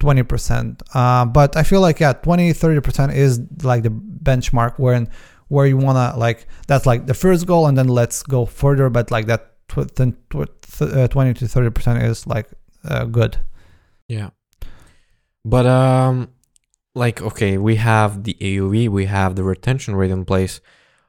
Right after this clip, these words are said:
Speaker 2: Uh, but what about the cogs? I mean,
Speaker 1: Yeah.
Speaker 2: like,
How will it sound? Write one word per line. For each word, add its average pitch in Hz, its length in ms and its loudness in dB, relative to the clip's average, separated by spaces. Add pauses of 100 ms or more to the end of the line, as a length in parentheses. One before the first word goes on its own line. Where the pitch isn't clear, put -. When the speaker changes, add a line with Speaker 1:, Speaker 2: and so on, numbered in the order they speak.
(140)
Speaker 2:
Uh, 95 360 0
but 98 220 -10
what 123 120 0
about 143 260 2
the 104 60 -2
cogs? - 580 -8 (260)
I 98 120 -4
mean, 98 160 0
Speaker 1:
Yeah. 98 160 4
Speaker 2:
like, 92 120 -4